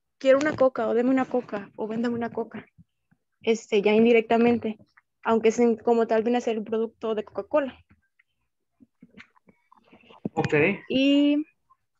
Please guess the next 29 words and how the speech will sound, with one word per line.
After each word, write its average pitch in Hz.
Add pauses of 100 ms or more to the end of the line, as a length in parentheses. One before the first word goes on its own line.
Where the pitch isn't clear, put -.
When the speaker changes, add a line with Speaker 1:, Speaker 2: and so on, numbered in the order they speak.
(680)
Speaker 1:
en 262
cuanto 247
a 240
su 247
plaza 262
o 277
su -
punto 247
de 254
venta, 240 (540)
pues 240
en 247
general 233 (240)
vemos 247
este 240
producto 240
en 214
cualquier 240
lugar 240 (360)
que 247
venda 233
comida 247
o 233
que 226
venda 220
algún 226
tipo 226
de 220
alimento. 226